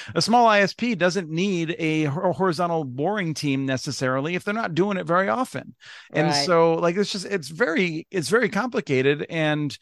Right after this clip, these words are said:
Speaker 1: I am deeply concerned. Uh, on the, on the show that I do with Doug, uh, called Connect This, uh, you know, we've been joking about whether it was sixty percent or ninety percent of the money that's going to the big companies.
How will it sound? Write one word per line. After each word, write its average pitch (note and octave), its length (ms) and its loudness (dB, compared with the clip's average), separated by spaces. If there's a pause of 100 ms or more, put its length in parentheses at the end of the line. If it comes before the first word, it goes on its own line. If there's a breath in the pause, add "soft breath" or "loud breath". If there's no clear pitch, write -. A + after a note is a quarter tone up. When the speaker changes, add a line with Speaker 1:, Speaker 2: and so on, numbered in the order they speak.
(480 loud breath)
Speaker 1:
I G3 180 4
am E3 320 2
deeply G3 400 0
concerned. C#3 380 0
Uh, D#3+ 160 -2
on F3 200 0
the, D3+ 300 2
on D#3+ 60 -8
the D#3 100 -2
show A#3 200 2
that E3+ 140 2
I C3 100 4
do C#3 220 -2
with D#3+ 240 -4
Doug, B2 400 -2
uh, B2 280 0
called B2+ 360 -4
Connect A#3+ 280 0
This, C3 560 0
uh, B2+ 380 -2 (300 loud breath)
you E3+ 80 4
know, E3+ 80 6
we've F3 160 6
been E3 160 4
joking G3+ 440 2
about C3+ 360 2
whether C#3+ 340 2
it C#3 60 0
was C#3 160 -4
sixty F3+ 320 -6
percent E3+ 360 0
or D3 80 4
ninety E3 280 4
percent C#3 340 -2
of C3+ 60 2
the C3 40 0
money C3 280 0
that's B2+ 200 -4
going C#3+ 240 -2
to C3+ 60 -6
the B2+ 100 0
big B2+ 220 -2
companies. B2+ 600 -4